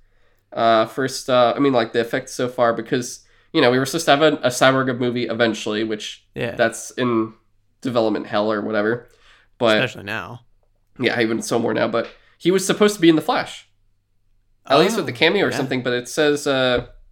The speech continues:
Speaker 1: uh, he, apparently they removed him from the script of The Flash.
Speaker 2: Hmm.
Speaker 1: Uh,
Speaker 2: Okay.
Speaker 1: recent, just now, but he said, this is from, I think, The Wrap,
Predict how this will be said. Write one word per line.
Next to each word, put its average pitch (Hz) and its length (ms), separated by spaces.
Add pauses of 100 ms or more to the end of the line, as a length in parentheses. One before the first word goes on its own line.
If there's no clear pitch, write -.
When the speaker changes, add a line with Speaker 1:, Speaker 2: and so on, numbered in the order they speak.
(1400)
Speaker 1:
uh, 120 800 (1000)
he, 151 440 (360)
apparently 180 440
they 139 240
removed 120 460
him 214 320 (180)
from 131 580
the 120 160
script - 460
of 117 400
The - 60
Flash. - 500 (460)
Speaker 2:
Hmm. 127 380 (460)
Speaker 1:
Uh, 120 180
Speaker 2:
Okay. 117 80
Speaker 1:
recent, 120 340
just 123 260
now, 117 200
but - 380 (280)
he 131 320
said, 143 440
this 139 180
is 143 180
from, 131 800 (1200)
I - 60
think, 127 240
The 131 100
Wrap, 117 440